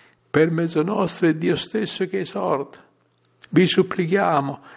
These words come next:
in nome di Cristo, lasciatevi riconciliare con Dio. Colui che non aveva conosciuto peccato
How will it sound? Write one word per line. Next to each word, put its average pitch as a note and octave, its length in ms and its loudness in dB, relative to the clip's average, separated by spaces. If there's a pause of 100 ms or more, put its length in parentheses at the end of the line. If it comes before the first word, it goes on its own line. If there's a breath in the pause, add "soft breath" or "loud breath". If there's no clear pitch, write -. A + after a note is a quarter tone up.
(100)
in E3+ 200 0
nome F#3+ 240 2
di F3+ 140 -2
Cristo, E3+ 500 -2
lasciatevi E3 800 -4
riconciliare E3 720 -6
con D#3+ 240 -6
Dio. D3+ 380 -6 (1600 soft breath)
Colui D#3 440 4
che E3 240 -4
non C#3+ 160 0
aveva D#3+ 360 0
conosciuto D#3+ 560 -4
peccato G3 840 -6